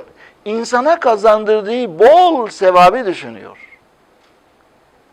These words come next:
Cenab-ı Hak bu şuuru bizlere de versin. Yani hakikaten bu uzun günlerde, sıcak günlerde bu orucu tutmak, tutmayı sevmemiz lazım.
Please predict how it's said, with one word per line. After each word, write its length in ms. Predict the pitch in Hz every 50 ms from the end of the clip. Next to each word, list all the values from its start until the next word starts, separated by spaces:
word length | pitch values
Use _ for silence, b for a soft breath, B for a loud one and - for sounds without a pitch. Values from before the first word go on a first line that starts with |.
| _ _ _ _ _ _ _ _ _ _ _ _ _
Cenab-ı 340 | 135 147 160 190 196 185 196
Hak 160 | 202 202 214
bu 80 | 220 208
şuuru 380 | - 185 180 190 220 254 220
bizlere 360 | 208 190 190 190 202 226 233
de 100 | 247 220
versin. 340 | 196 151 131 - - - 113 107 120
Yani 200 | 143 160 165 156
hakikaten 500 | 180 202 - - 233 - 262 262 - - _ b b b b b b b b b
bu 80 | 151 196
uzun 680 | 202 190 175 185 226 262 285 269 254 226 180 165 156
günlerde, 500 | 170 180 175 175 175 165 165 156 160 147
sıcak 440 | - 151 135 127 214 254 294 285 -
günlerde 460 | 226 220 202 185 170 170 151 139 143
bu 140 | 202 254 262
orucu 360 | 240 208 185 180 156 165 175
tutmak, 440 | - 214 208 - 190 214 269 330 339 - - b b b b b b b b b b b b _ _ _
tutmayı 340 | - 202 180 185 202 247 262
sevmemiz 640 | 262 - 214 208 214 208 226 233 233 277 311 294 311
lazım. 440 | 262 240 202 180 160 139 131 113